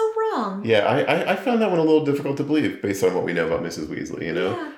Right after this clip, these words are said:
Speaker 2: She seems like the kind of person who'd be like, "You know what? Fuck Rita Skeeter." In fact, didn't she say something like that earlier when Rita Skeeter was writing shit about her husband?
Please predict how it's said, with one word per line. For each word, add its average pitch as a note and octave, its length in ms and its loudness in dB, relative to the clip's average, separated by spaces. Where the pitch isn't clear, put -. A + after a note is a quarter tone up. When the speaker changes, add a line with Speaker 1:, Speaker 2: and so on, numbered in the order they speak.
Speaker 2:
She - 140 -4
seems D3+ 200 0
like C3+ 100 2
the - 80 -6
kind A#2 120 0
of G2+ 60 0
person G2 240 0
who'd F2 140 0
be E2+ 80 0
like, D#2 260 2
"You G#2+ 60 -2
know A2 140 2
what? G#2+ 380 0
Fuck - 280 -2
Rita D#2+ 160 -2
Skeeter." F2 280 -2
In D3+ 120 2
fact, C4 400 2
didn't A#3 180 4
she C4+ 200 4
say F#3+ 260 2
something G#3+ 320 2
like G3+ 140 2
that G3 180 2
earlier F3+ 400 4
when D#3 480 2
Rita C3+ 200 4
Skeeter D3 240 2
was B2 140 2
writing B2+ 220 4
shit B2+ 160 0
about B2 320 4
her A2+ 340 4
husband? C3 760 -2